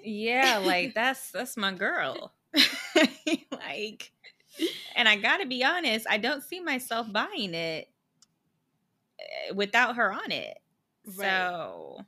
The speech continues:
Speaker 2: But then at the same time, like, I'm also mad at myself for buying a white-owned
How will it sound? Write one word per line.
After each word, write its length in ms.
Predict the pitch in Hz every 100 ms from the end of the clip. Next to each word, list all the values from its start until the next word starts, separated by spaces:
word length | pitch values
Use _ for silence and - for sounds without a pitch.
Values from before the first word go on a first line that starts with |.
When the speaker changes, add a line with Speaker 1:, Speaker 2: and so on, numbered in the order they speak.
| _
Speaker 2:
But 220 | 190 240
then 160 | 254 339
at 100 | 285
the 80 | 277
same 300 | 302 269 247
time, 680 | - 262 294 277 247 208
like, 180 | 190 202
I'm 120 | 208
also 320 | 170 220 269 240
mad 300 | 196 226 277
at 80 |
myself 400 | 202 196 196 185
for 140 | - 185
buying 480 | 175 175 175 175 175 - - - - _ 190
a 580 | 202 196 190 185 175 - _ _ _ _ _
white-owned 1200 | 127 170 196 202 202 180 190 185 175 175 180